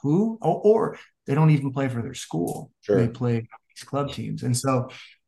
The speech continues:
Speaker 1: um, this is a, the burnout's a problem that we created as coaches and parents.
Speaker 2: Yep.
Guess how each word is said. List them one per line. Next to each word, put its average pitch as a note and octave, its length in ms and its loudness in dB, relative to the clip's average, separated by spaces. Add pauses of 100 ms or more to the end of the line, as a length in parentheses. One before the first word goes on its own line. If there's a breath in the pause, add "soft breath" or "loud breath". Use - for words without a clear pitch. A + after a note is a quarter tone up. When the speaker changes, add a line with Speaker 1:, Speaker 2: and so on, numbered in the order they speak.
(120)
Speaker 1:
um, B2+ 280 2
this F3+ 180 2
is F3 60 2
a, D3+ 120 0
the D3+ 80 2
burnout's F3 440 4
a B2 80 -8
problem C#3 280 2
that B2+ 120 -6
we C3+ 140 -4
created B2+ 600 -4
as A#2+ 140 -8
coaches C3 380 -2
and A2+ 80 -6
parents. B2+ 360 0 (440)
Speaker 2:
Yep. A#2+ 120 0